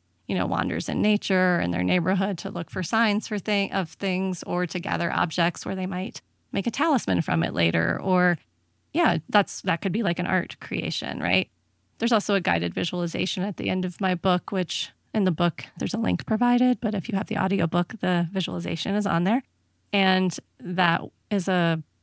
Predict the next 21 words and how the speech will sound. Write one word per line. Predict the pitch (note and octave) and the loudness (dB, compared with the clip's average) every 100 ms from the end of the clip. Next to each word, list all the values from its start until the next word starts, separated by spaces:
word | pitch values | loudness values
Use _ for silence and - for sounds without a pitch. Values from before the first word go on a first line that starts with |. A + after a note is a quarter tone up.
| _ - | _ -4
prompt | F#3 F3 - | -2 -2 -4
that | F#3+ | -4
I | |
love | F3+ F3 | -2 -2
to | E3 | -4
do | F#3+ G3 | -6 -4
with | F3+ - | -6 -4
people | E3+ - E3+ D#3+ E3 | -6 -2 -2 -2 -2
either | F#3+ F3 | -4 -2
in | E3 | -2
the | |
beginning | E3 E3 G#3+ F#3 | -2 -4 -4 -4
or | - | -4
the | F#3 | -4
end, | - F3+ F#3 | -4 -2 -4
depending | G3+ F3+ F3 F3 | -6 -6 -4 -2
on | F3 | 0
where | F3+ F3 | 0 0
they | F3 E3+ - | 0 0 -2
are | F3+ F3+ | -2 0
and, | F3 | 0